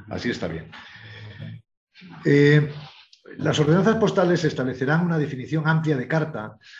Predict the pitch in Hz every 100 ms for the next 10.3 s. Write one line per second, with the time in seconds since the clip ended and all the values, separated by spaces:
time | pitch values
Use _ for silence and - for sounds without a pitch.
0 | - - 123 160 170 160 135 131 147 139
1 | 160 160 156 160 156 151 143 123 117 127
2 | 131 139 143 143 131 147 135 107 127 120
3 | 143 175 - 90 80 _ - - - _
4 | - 131 131 131 131 127 147 180 196 165
5 | 135 123 113 117 147 175 139 113 107 117
6 | 101 170 156 131 127 151 147 170 151 151
7 | - - - - 196 180 127 117 117 110
8 | 160 190 190 196 190 - - 123 143 143
9 | 220 220 196 143 156 131 127 131 127 170
10 | 170 220 220